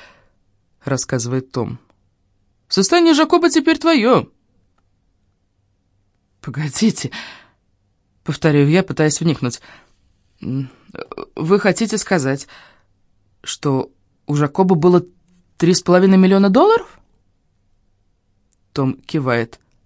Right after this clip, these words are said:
И еще я хочу сказать, что теперь у тебя есть три с половиной миллиона.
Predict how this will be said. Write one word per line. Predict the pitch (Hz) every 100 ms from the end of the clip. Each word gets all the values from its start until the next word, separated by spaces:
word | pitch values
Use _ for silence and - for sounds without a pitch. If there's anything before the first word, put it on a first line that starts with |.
| _ _ _ _ - - - _ _ _ -
И |
еще | 190 214 208 240 330
я | 339
хочу | 240 220 196
сказать, | - 156 135 131
что | - 151
теперь | 190 190 302 277 - _ _ _ _ _ _ _
у | 180
тебя | - 269 190 143 95 - _ _ _ _ _ _
есть | 135 120 110 - - - - _ _ -
три | 131 190
с |
половиной | - - 208 120 123 170 214
миллиона. | 156 127 113 120 139 185